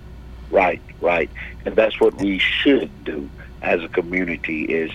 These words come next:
to undergird you all with supernatural strength that you can make it through these days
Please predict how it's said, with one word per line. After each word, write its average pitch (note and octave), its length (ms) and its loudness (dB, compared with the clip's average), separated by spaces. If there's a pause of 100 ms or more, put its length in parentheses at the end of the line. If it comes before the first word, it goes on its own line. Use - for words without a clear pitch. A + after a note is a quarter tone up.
(140)
to E2+ 240 -2
undergird F#2 640 4
you E2 200 -6
all D2+ 260 4
with D2+ 180 -4 (120)
supernatural E2 680 -2
strength D#2+ 340 0 (400)
that - 220 -4
you F#2+ 80 -6
can F2 180 -2
make F2+ 240 4
it E2+ 140 -6
through E2+ 220 -2
these E2+ 300 -4
days E2+ 580 2